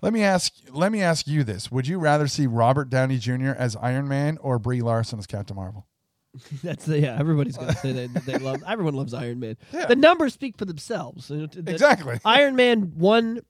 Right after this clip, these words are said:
Speaker 2: Iron Man two, and three are three of the highest grossing films in the Marvel franchise. And Miss Marvel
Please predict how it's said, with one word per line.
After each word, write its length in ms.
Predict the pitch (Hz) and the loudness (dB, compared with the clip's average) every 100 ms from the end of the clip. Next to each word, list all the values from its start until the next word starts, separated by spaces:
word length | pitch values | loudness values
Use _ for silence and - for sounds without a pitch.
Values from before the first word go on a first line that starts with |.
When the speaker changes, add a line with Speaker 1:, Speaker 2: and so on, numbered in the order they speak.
| - | -2
Speaker 2:
Iron 220 | 190 202 | 0 0
Man 180 | 196 160 | 0 -2
two, 360 | - 208 202 | -2 0 2
and 200 | 180 139 | 2 0
three 420 | - 180 190 160 147 | -8 -2 0 0 -2
are 280 | 143 139 - | -4 -6 -6
three 160 | - 170 | -4 -4
of 80 | 147 | -4
the 80 | |
highest 380 | - 151 170 160 | -4 0 0 0
grossing 340 | 170 160 160 139 | 0 0 0 -4
films 260 | 156 147 | -2 -2
in 120 | 151 | -2
the 40 | 156 | -2
Marvel 300 | 143 135 123 | -2 -4 -6
franchise. 640 | - 127 113 113 120 147 _ _ _ - | -10 -12 -10 -12 -10 -12 _ _ _ -12
And 420 | 165 165 156 151 156 | -4 -2 -2 -4 -8
Miss 400 | 147 151 180 220 | -8 -2 -2 -2
Marvel 540 | 196 160 143 131 143 | -4 -2 -2 -2 -4